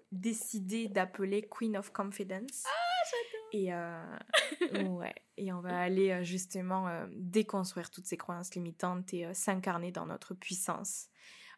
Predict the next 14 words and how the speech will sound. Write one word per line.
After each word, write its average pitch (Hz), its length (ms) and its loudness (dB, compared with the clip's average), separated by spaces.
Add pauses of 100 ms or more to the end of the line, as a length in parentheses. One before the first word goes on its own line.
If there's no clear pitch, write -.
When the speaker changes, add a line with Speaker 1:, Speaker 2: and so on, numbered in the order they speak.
Speaker 1:
euh, 185 60 0 (240)
retrouver 185 440 -2
confiance 190 520 -2
en 180 120 0
soi, 190 400 2 (600)
euh, - 20 -2 (240)
pendant 185 300 0
ce 190 140 0
week-end 185 420 -2
dans 180 340 -2
un 180 100 -2
sublime 208 720 2
mas 196 540 2
provençal, 196 840 0